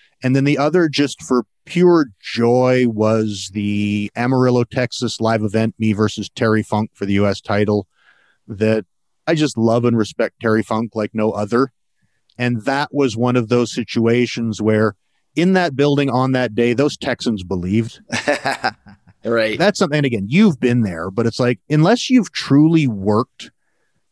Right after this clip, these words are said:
Speaker 1: a legitimate super, super, super over babyface, you don't know what,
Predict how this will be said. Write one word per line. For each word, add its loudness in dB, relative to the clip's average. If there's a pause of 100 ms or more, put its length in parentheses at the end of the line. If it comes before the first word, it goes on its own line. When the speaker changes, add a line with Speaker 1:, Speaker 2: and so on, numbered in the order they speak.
(120)
Speaker 1:
a -2
legitimate -2
super, 0
super, 0
super 0
over 2
babyface, -2 (800)
you 0
don't 0
know 2
what, 2